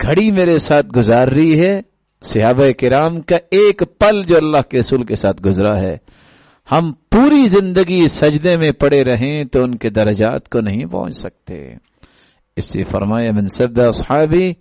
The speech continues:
فعلیہ لعنت اللہ والملائکہ والناس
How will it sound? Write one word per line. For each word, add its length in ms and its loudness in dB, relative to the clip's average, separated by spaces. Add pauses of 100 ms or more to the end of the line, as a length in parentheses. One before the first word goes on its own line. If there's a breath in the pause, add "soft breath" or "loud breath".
(1200)
فعلیہ 500 0
لعنت 440 -4
اللہ 360 -4 (600)
والملائکہ 1200 -2
والناس 520 -2